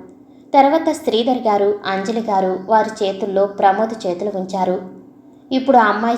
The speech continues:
చేతులను అబ్బాయి చేతుల్లో ఉంచారు. అక్షంతలు చెల్లారు అందరూ. అంతటితో కన్యాదాన కార్యక్రమం ముగిసింది. ఇప్పుడు జీలకర్ర, బెల్లం. చక్కగా జీలకర్రలో బెల్లం వేసి రోటిలో చలివిడిలాగా మెత్తగా నూరారు.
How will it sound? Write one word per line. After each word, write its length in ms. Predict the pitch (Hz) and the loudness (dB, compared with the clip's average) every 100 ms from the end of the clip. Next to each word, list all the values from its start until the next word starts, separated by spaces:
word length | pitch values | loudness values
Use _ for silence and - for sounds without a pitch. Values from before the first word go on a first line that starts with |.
| 233 | -2
చేతులను 400 | 196 190 185 196 202 | -4 0 -2 -2 0
అబ్బాయి 460 | 190 196 226 226 | 0 2 -2 -2
చేతుల్లో 280 | 190 190 202 | -4 -2 -4
ఉంచారు. 560 | 208 196 190 185 180 180 - - - - - - | -4 -8 -2 0 0 -4 -10 -20 -20 -20 -12 0
అక్షంతలు 460 | 254 - 330 311 302 | 0 2 0 0 0
చెల్లారు 440 | - 214 202 196 185 | -2 0 0 -2 -4
అందరూ. 440 | 190 190 196 185 - - - - - - - | -4 -4 -2 -4 -8 -18 -20 -20 -20 -20 -10
అంతటితో 680 | 190 190 208 226 214 190 185 - - 240 | -4 -2 -2 -4 -2 0 0 -4 -2 2
కన్యాదాన 600 | 226 240 247 220 196 196 | 2 2 2 0 -4 -6
కార్యక్రమం 600 | 190 185 202 - 185 202 | -2 0 0 -4 -6 -4
ముగిసింది. 680 | 208 180 - 185 190 196 - - - - - - - | -6 -6 -10 -6 -6 -6 -12 -20 -20 -20 -20 -10 -6
ఇప్పుడు 240 | 269 294 | 0 0
జీలకర్ర, 680 | 254 220 220 202 190 190 202 | 0 2 2 2 0 0 2
బెల్లం. 420 | 196 190 185 180 - - - - - | 0 2 0 -2 -12 -20 -20 -20 0
చక్కగా 480 | 277 262 330 330 | 2 2 0 2
జీలకర్రలో 720 | 320 - 202 247 247 214 202 202 | 2 2 2 2 0 0 0 0
బెల్లం 400 | 180 180 214 220 | 2 0 0 -2
వేసి 560 | 190 190 214 277 - 226 | -4 -2 -4 -6 -2 2
రోటిలో 400 | 247 285 262 262 | 2 2 0 0
చలివిడిలాగా 880 | - 202 202 220 226 208 180 208 | 2 2 2 0 0 0 0 -2
మెత్తగా 480 | 202 180 - 226 233 | -2 -6 -6 -6 -4
నూరారు. 480 | 196 202 185 185 | -2 -2 0 -2